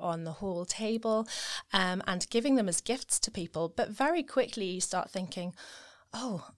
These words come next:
I don't have enough flowers to do everything that I want here or, uh, enough gifts that I want to give." So David and I planted more and more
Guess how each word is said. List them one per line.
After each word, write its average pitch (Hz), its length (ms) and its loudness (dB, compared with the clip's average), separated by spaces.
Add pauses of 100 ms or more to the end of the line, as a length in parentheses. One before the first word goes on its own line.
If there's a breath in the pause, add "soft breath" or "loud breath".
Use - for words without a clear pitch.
(120)
I 247 60 -4
don't 202 220 -2
have 185 180 -4
enough 175 200 -4
flowers 175 460 0
to 190 80 0
do 170 220 -4
everything 170 480 -8
that 170 100 -6
I 156 100 -4
want 190 400 -4
here 302 380 2
or, 175 300 -2 (120)
uh, - 60 -8 (140)
enough 160 340 -6
gifts - 380 -2
that 285 120 0
I 330 60 4
want 311 220 4
to 294 60 4
give." 190 280 0 (380 loud breath)
So 196 460 6 (420)
David 185 320 2
and 185 200 -2
I 170 160 2
planted 175 480 -2
more 196 360 4
and 190 140 2
more 180 520 6